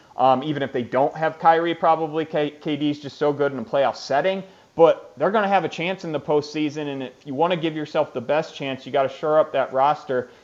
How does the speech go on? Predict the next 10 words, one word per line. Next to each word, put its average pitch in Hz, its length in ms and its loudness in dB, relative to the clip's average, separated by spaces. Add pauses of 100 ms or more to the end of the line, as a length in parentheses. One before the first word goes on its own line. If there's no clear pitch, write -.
(160)
and 131 260 -2
your 123 140 2
holes 175 320 4
on 139 220 -2
it. 143 120 -6
And 127 80 -12
for 143 140 -6
them 156 240 -2
right 170 200 0
now, 151 320 -2